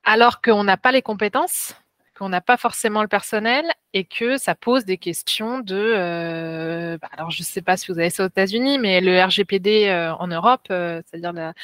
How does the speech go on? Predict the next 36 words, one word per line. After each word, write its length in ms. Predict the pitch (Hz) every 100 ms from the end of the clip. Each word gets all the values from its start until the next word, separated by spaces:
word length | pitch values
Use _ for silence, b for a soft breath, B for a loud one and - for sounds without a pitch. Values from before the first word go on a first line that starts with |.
| B
protection 380 | 226 202 - 247
des 120 | 214
données 240 | 190 190
personnelles, 520 | 185 175 190 180 254
fait 220 | 247 - 214
que, 140 | 196
par 160 | 156 151
exemple, 360 | 156 190 226 -
euh, 160 | 165 175 B B B B B
on 140 | 214
peut 100 | 202
pas 240 | 180 226 247
aider 180 | 190
quelqu'un 400 | 190 160 - 185
à 360 | 220 214 156 147
remplir 300 | 156 175 240
ses 180 | - 196
impôts. 320 | 208 - 196 _ 180
On 60 | 165
n'est 120 | 156
pas 180 | 214 240
autorisé 420 | - 190 190 208
à 60 |
faire 180 | 202 185
ça. 240 | - 165 165
Donc 200 | 160 -
ça 120 | 180
demande, 440 | 175 175 175 185
enfin, 180 | 180 175 B B B _ _ _ _ _ -
ça 180 | - 220
demande, 380 | 226 233 262
voilà, 240 | 208 185 160
pas 160 | -
mal 160 | 220 247
de 80 | 233
réflexion 640 | 214 - 196 - 220 254